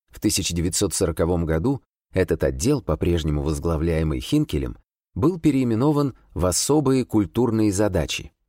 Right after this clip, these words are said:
а в августе тысяча девятьсот сорок первого года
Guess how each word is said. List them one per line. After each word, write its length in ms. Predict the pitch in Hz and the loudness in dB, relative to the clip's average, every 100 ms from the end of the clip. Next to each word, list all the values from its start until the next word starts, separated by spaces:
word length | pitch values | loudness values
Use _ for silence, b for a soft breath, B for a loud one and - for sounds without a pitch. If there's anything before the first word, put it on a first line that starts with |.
| - | -2
а 140 | 92 | 0
в 80 | 90 | 2
августе 500 | 101 92 92 - 90 | 0 0 -2 -2 -2
тысяча 400 | 107 - 90 78 | -2 -2 -4 -2
девятьсот 420 | 85 80 - 98 | -2 0 0 0
сорок 340 | - 98 92 | 2 2 0
первого 440 | - 98 82 78 69 | 2 2 2 0 0
года 400 | 80 151 147 | 0 2 2